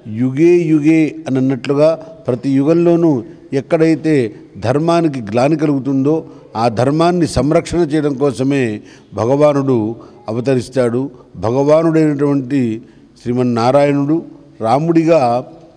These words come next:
అవతరించి ఉన్నాడు. ఈ అవతరించినటువంటి రోజే శ్రీరామనవమి. "చైత్రమాసే సితే పక్షే నవమ్యాంచ పునర్వసు మధ్యాహ్నే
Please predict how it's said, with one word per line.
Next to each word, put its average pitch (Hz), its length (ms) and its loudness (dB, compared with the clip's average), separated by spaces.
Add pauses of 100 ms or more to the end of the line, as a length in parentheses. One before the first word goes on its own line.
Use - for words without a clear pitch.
(140)
అవతరించి 120 540 -4
ఉన్నాడు. 104 560 -6 (680)
ఈ 139 320 2
అవతరించినటువంటి 143 1400 -2 (200)
రోజే 131 460 -2 (400)
శ్రీరామనవమి. 131 1500 0 (520)
"చైత్రమాసే 160 960 2 (500)
సితే 160 380 0
పక్షే 160 640 0 (380)
నవమ్యాంచ 165 840 0
పునర్వసు 156 840 0 (260)
మధ్యాహ్నే 160 960 0